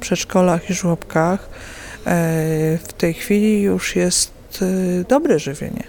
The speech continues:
E, e, placówki bardzo dużo robią na rzecz tego, żeby poprawiać żywienie. I nasz program to nie jest edukowanie, e,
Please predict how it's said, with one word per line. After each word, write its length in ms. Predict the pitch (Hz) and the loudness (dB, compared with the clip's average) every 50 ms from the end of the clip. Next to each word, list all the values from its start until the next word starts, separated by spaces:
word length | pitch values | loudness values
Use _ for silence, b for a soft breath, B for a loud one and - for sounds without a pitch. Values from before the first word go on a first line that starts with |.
| - - - - - - - - B B B B B B B B B B B B B - | -14 -20 -20 -20 -20 -20 -20 -20 B B B B B B B B B B B B B -2
E, 40 | 196 | 0
e, 1400 | 190 175 165 165 160 160 160 156 151 160 - - - 160 151 - - - - 240 240 - - - - 190 175 170 - | 2 2 4 2 2 2 2 2 0 -2 -6 -6 -6 -6 -6 -6 -8 -12 -12 -12 -12 -14 -6 -2 0 2 2 2 2
placówki 520 | - 180 170 - - 220 - - - 277 | 2 2 2 2 0 -4 -4 -2 0 2
bardzo 460 | 254 208 214 226 233 240 240 - 240 | 2 4 4 4 4 4 4 4 2
dużo 880 | 233 - 233 226 220 220 214 214 220 214 214 214 214 214 214 214 - - - | 2 4 4 4 4 4 2 2 4 4 4 4 4 4 2 2 0 0 0
robią 520 | - 214 220 208 180 156 143 55 50 50 - - - - - - - - - - - - - - | 2 4 4 4 4 2 0 -2 -4 -6 -10 -14 -18 -20 -20 -20 -20 -20 -20 -20 -20 -18 -8 -2
na 500 | - 180 175 175 170 165 160 156 156 160 | 0 2 2 4 4 4 4 2 2 2
rzecz 420 | 160 175 175 175 185 - - - - | 4 6 6 6 4 2 0 -4 -2
tego, 360 | - 170 165 160 165 170 170 | -2 -2 0 2 2 2 2
żeby 720 | 165 - 165 160 170 - 160 165 165 165 160 - - - 175 - | 4 2 2 0 0 -2 -2 0 0 0 0 0 -2 -4 -4 -4
poprawiać 520 | - 165 - - 165 160 156 147 151 151 | -4 -2 2 2 2 2 2 0 -2 -4
żywienie. 440 | - - 165 160 - - - - - - - B B B B B B B B B B B B - | -4 -6 -6 -6 -6 -6 -8 -8 -10 -12 -16 B B B B B B B B B B B B 2
I 80 | - 185 | 4 6
nasz 280 | 185 196 226 247 240 - | 8 8 8 6 4 2
program 580 | - - 214 208 208 226 220 220 220 220 220 | 0 0 2 4 4 6 6 6 6 6 4
to 140 | 214 - 208 | 4 4 4
nie 220 | 208 233 302 339 | 6 6 6 6
jest 340 | 269 196 - - - - - B B B B B B B B B B B B - | 4 4 4 2 -2 -4 -8 B B B B B B B B B B B B 0
edukowanie, 1080 | - 185 175 190 - - 165 156 170 170 175 175 170 165 165 156 151 151 151 156 - - - - | 2 2 4 2 2 2 0 0 2 2 2 2 2 2 2 2 2 2 0 0 -4 -6 -8 -8
e, 240 | 175 175 160 160 | -6 -6 -6 -6